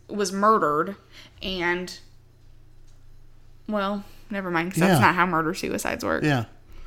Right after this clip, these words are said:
Speaker 1: <laughs>
Speaker 2: It's both. Because there were perfectly
Speaker 1: Okay.
Speaker 2: consenting adults that were, that committed suicide.
Speaker 1: They were deprived of basic human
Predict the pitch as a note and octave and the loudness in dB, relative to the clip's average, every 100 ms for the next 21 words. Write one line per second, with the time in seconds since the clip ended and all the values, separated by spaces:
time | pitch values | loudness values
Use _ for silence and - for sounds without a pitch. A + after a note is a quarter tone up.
0 | - - D#4+ D#4 - - - - D3 C#3+ | -12 -10 -10 -12 -14 -16 -18 -8 -4 -2
1 | C#3 F3+ C#3 G#2 - - - - - D3 | 2 2 2 -2 -10 -12 -12 -12 0 2
2 | C3+ D#3 C#3 C#3 C#3+ C#3 C#3 C3+ - - | 6 4 4 2 4 4 4 0 -8 -2
3 | D#3 F3 E3+ E3+ F3 D#3+ - C3+ D3 D#3 | 0 2 4 4 4 4 4 4 2 2
4 | D#3+ D3 A2+ G2+ - - - - - - | 0 0 0 -2 -6 -12 -12 -18 -20 -20
5 | - - - - - - A#2 - A#2+ A#2 | -20 -20 -20 -20 -10 -2 0 0 0 0
6 | A#2 B2 A#2+ A#2 - B2 A#2+ A#2+ A#2+ D#3+ | -2 -2 -4 -4 -2 0 2 0 0 0
7 | B2+ C#4+ E4+ C4+ F#3+ - E3+ C#3+ G#2+ D#3 | 0 0 2 0 -2 -2 0 0 0 -6
8 | F#3+ - - - - - D#4 D#3+ - A2+ | -10 -20 -20 -20 -20 -18 -14 -12 -10 -8
9 | F3 - - - - - G#3 | -8 -10 -14 -16 -16 -14 -16